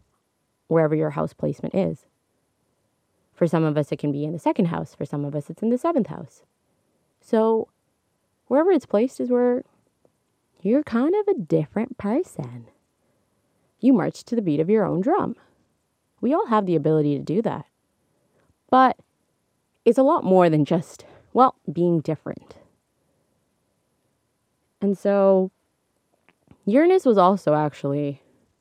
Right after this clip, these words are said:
discovered, like, in the seventeen hundreds,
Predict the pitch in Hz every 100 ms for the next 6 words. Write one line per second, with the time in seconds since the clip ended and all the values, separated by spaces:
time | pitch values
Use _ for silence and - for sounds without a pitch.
0 | _ _ _ _ _ _ _ 170 - 175
1 | 160 147 139 147 - _ _ _ _ _
2 | _ - 160 170 151 - 160 156 147 143
3 | 151 220 240